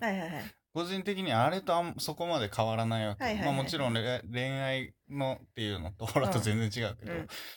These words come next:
Speaker 2: でもこう、ツッコミを入れながら一緒にこう見る感じ。
Speaker 1: はいはいはい。
Speaker 2: あの、あ、なんか似てるなって思った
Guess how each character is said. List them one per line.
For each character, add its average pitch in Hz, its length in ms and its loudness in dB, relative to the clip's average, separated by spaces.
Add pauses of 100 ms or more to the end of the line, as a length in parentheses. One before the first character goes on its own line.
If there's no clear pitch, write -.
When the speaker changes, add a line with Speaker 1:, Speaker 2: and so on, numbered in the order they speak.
Speaker 2:
で 127 80 -4
も 110 120 -2
こ 92 320 -4
う、 - 480 -20
ツ 139 120 -2
ッ 123 60 -6 (100)
コ 147 120 -2
ミ 156 160 2
を 147 120 4
入 147 100 2
れ 139 380 2 (460)
な 139 280 4
が 139 120 4
ら 107 160 4
一 110 100 0
緒 123 260 -2
に 120 140 0
こ 113 280 -4
う 104 60 -2
見 127 140 2
る 110 100 -4
感 90 280 -6
じ。 120 300 -8
Speaker 1:
は 175 100 -2
い 156 40 -2
は 123 60 2
い 117 40 4
は 113 80 2
い。 - 20 2
Speaker 2:
あ 113 120 -2
の、 131 60 2
あ、 117 60 -2 (360)
な 160 100 2
ん 139 40 0
か 123 80 2
似 123 200 4
て 156 120 0
る 151 120 0
な 160 120 2
っ 160 100 -8
て 101 100 -6
思 85 180 -6
っ 82 40 -10 (120)
た - 140 -8